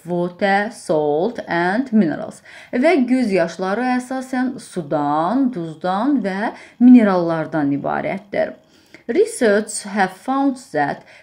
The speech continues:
crying normalizes, e, nervous system and helps people to relax. Və tədqiqatçılar, e, tapmışdılar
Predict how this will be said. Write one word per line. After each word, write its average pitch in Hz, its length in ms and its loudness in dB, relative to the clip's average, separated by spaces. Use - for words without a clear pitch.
crying 254 760 2
normalizes, 175 1000 -2
e, 165 840 -2
nervous 160 500 -4
system 247 600 -4
and 247 320 2
helps 285 480 -6
people 196 400 -10
to 208 180 -6
relax. - 440 -6
Və 262 480 0
tədqiqatçılar, 254 960 0
e, 202 160 0
tapmışdılar 190 800 -2